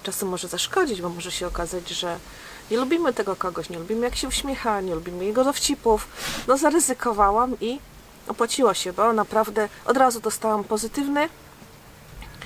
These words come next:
odgłos, taki odzew i było go bardzo dużo. Oczywiście zaraz też się pojawiły momenty trudne. To, mm, nie wiem, czy dzisiaj o tym opowiem,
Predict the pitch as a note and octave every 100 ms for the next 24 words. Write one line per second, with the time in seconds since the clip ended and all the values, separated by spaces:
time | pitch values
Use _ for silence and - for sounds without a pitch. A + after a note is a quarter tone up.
0 | - - - - E3+ A#3 B3 D4+ - -
1 | - - - - C#4 A#3 C4 G4 - -
2 | - - A#3 A3 B3 A#3 A3 A#3 A3 A3
3 | A#3 C#4+ C4 A#3+ A#3 A#3+ A#3 - G#3 -
4 | - F#3+ G3+ G3 G3 G3 F#3+ F#3+ G#3 G#3
5 | G3 F#3 A3 A3+ G#3 F3 - C4+ B3 A#3
6 | B3 C#4 E4 C#4+ C4 A#3 - B3 - A3+
7 | G#3 A3+ G3+ G3+